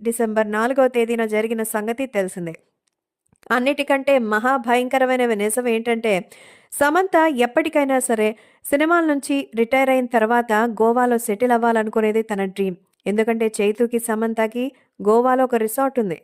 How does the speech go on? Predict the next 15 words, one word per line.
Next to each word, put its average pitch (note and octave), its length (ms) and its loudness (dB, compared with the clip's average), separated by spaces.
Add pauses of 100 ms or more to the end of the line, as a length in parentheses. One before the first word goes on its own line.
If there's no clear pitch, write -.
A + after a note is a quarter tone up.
అదంటే G#3+ 380 -2
వాళ్ళిద్దరికీ A3+ 520 -2
చాలా G#3+ 360 -2
ఇష్టం. A3 320 -6 (560)
అందుకే B3+ 400 0
సమంత C4+ 420 -2
అక్కడికి A#3+ 320 -2
వెళ్ళాలనుకుంటుంది. G#3+ 800 -2
కానీ C#4+ 560 -2 (440)
సమంతకి F4 520 0
షాక్ C#4 400 -2
ఇచ్చేలా C#4 600 0
విడాకులు D4 460 0
ఇవ్వడమే C4+ 380 0
కాకుండా A#3+ 640 0